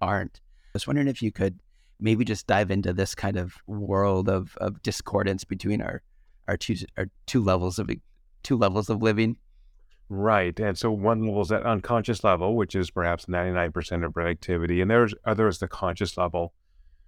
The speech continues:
Speaker 2: So I do think most of us suffer from what I call the Freudian hangover. We think from Freud that if I just poke you enough, I can make that unconscious conscious.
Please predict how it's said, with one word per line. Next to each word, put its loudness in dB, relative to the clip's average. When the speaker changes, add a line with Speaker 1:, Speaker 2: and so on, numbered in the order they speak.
Speaker 2:
So 0
I 6
do 4
think 2
most 2
of 0
us 2
suffer 0
from -2
what 2
I -2
call 2
the -4
Freudian 2
hangover. 0
We 0
think 0
from 0
Freud 4
that 6
if 0
I 4
just 0
poke 0
you 4
enough, 2
I 0
can 0
make 0
that 2
unconscious -2
conscious. -4